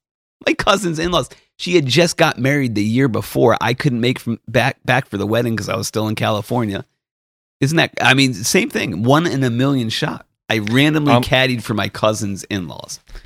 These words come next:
Speaker 1: and they've been out, like, five times since, and I caddied for 'em every time. Great
Speaker 2: At,
Speaker 1: people.
Speaker 2: at the very best,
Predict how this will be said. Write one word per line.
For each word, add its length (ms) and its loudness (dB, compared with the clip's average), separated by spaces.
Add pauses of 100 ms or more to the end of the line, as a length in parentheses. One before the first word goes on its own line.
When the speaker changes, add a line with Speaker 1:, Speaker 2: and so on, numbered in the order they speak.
Speaker 1:
and 120 0
they've 160 4
been 160 4
out, 200 2
like, 180 -2
five 260 0
times 240 -4
since, 200 -8
and 80 -10
I 40 -12
caddied 280 -4
for 80 -12
'em 100 -10
every 160 -8
time. 180 -10
Great 140 -2
Speaker 2:
At, 80 4
Speaker 1:
people. 260 -8
Speaker 2:
at 80 0
the 80 2
very 200 6
best, 480 0